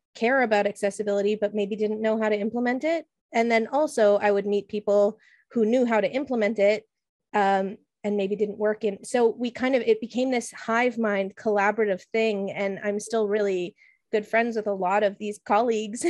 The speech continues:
<laughs> because we met at a time when there wasn't a ton of discussion around accessibility in video games.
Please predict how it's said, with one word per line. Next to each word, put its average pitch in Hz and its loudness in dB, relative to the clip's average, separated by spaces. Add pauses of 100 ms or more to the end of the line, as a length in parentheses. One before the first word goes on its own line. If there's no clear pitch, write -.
(160)
<laughs> 294 -2
because 247 -4 (380)
we 247 -2
met 233 0
at 220 2
a 220 0
time 226 -2
when 202 -2
there 196 2
wasn't 208 -4
a 220 0
ton 220 -4
of 233 -4
discussion 208 -4
around 202 0
accessibility 196 -4
in 190 -4
video 226 -2
games. 196 -10